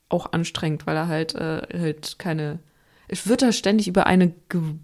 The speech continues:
sagen wir mal in Anführungsstrichen, Gewalttat gesprochen,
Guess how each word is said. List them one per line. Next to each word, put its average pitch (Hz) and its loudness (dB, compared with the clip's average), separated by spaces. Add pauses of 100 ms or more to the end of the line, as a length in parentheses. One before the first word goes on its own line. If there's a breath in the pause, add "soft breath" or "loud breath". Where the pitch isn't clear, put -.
(240)
sagen - -8
wir 151 -2
mal 147 -2
in 143 -4
Anführungsstrichen, - -8
Gewalttat 156 0
gesprochen, 214 2